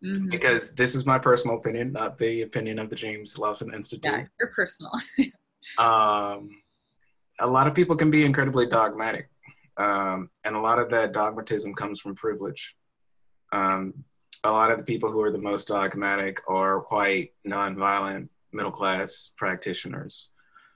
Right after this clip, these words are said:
Speaker 2: um, who, even though they might, like, have a person of color as a partner, or a person of color is, like,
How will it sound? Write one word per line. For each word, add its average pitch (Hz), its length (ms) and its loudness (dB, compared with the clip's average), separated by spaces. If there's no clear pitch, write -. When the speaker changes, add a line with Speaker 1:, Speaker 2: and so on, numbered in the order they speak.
Speaker 2:
um, 95 580 0
who, 107 640 -2
even 107 360 -6
though 101 280 -2
they 101 200 -4
might, 98 340 -4
like, 98 280 -2
have 98 520 -4
a - 80 -6
person 104 320 -6
of 90 60 -10
color 98 240 -4
as 95 100 -8
a - 40 -16
partner, 123 520 -2
or 95 340 0
a 92 60 -6
person 104 300 -4
of 92 120 -8
color 98 340 -2
is, 95 220 -8
like, - 380 -6